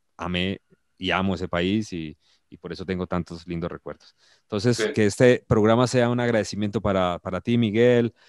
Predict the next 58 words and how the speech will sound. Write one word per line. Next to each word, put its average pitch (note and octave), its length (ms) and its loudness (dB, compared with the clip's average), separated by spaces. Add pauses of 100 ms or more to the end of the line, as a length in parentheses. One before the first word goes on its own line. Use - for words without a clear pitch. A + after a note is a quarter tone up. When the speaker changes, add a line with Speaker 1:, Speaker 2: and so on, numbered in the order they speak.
(260)
Speaker 1:
para F#2 240 -4
Manu, A#2 440 2
para F#2 220 -2
toda G2+ 160 -2
la F#2+ 80 -4
gente. B2 400 -2
De G#2+ 220 -6
verdad F#2 200 -6
la G2 60 -6
pasé F#2+ 220 -10
muy G2+ 200 -6
bien. G#2+ 200 0
Fueron G2 340 -4
diez G2+ 240 2
años G2 160 0
de F#2 60 -2
aprendizaje F2 500 -8
espectacular. F2+ 720 -4 (400)
Y G#2+ 60 -2
bueno, D#3+ 360 6
acá B2 400 4
te C#3+ 60 0
estamos C#3 260 0
esperando. B2 480 -2
Llevas A2+ 300 2
diciendo A#2 420 0
como G2+ 380 -2
doce A#2 360 0
años C3 260 0
que A2 80 -4
vienes A2+ 380 0
aquí G#2+ 200 -8
a G2+ 40 -6
Cartagena C3 640 -4
y A2 40 -6
Speaker 2:
<laughs> - 20 -6
Speaker 1:
nos, - 340 0 (300)
nos G2+ 100 -2
has G2+ 120 2
dejado A2+ 260 6
Speaker 2:
Me - 60 12
vas - 100 8
a - 20 2
Speaker 1:
con A2 80 8
Speaker 2:
tener - 120 8
Speaker 1:
los D3 60 6
Speaker 2:
que A#2+ 60 8
llevar - 120 10
a - 40 8
Speaker 1:
crespos - 100 8
Speaker 2:
comer - 140 8
con D3 80 2
Speaker 1:
hechos. B2+ 120 -6
Speaker 2:
tus C#3+ 80 6
amigos. C#3 260 0 (400)
Speaker 1:
Sí, A2 420 0
sí, F2+ 180 -10
sí. F2 180 -14